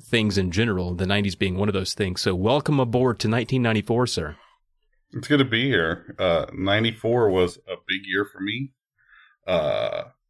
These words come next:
Speaker 2: uh, I was a sophomore in high school. I started driving that year.
Speaker 1: Mm.
Speaker 2: Gas was, like, seventy-nine cents.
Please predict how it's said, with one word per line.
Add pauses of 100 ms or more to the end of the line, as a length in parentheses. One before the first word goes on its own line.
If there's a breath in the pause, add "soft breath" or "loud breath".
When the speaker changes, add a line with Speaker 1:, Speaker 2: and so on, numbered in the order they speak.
(600)
Speaker 2:
uh, (220)
I
was
a (640)
sophomore
in
high
school. (460)
I
started
driving
that
year. (300)
Speaker 1:
Mm. (760)
Speaker 2:
Gas
was,
like,
seventy-nine
cents.